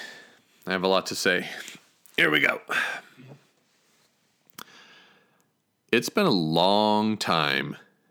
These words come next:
that I have watched a movie that convicted me <laughs> in my spirit. This movie is calling me out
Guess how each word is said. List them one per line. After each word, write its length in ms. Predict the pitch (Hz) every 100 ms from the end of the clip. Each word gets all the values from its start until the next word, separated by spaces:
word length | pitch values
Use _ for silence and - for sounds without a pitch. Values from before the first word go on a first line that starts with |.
| _ _ _ _ _ _ _ _ _ _ _ _ _
that 100 | 92
I 120 | 87 82
have 200 | 90 80
watched 500 | 78 80 98 - 147
a 40 |
movie 600 | 131 98 82 67 55 - - _ _ _ _ _ _ _ _ _ _ -
that 380 | 90 90 - -
convicted 800 | 101 85 76 87 110 - 135 131
me 500 | 135 131 131 131 - - - - -
<laughs> 400 | - - - -
in 180 | 101
my 180 | 90 82
spirit. 880 | 82 - - - 117 131 170 180 - - _ _ _ _ _ _ _ _ _ _ - _ - - - - - - _ _ _ _ _ _ _
This 420 | 117 104 143 165 156
movie 600 | 151 151 139 123 113 107
is 260 | 98 92
calling 680 | - - - 101 104 107 98
me 240 | 92 95 87
out 380 | 87 82 -